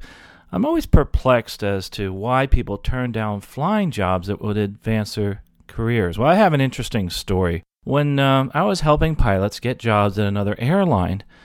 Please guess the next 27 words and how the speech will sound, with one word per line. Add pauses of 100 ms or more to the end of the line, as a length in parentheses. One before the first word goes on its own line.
(680)
I
was
able
to
secure
a
few
jobs,
uh,
through
work, (320)
and (360)
these
jobs
were
flying
a
turboprop. (500)
Well,
a
lot
of
these
pilots
had
been
flying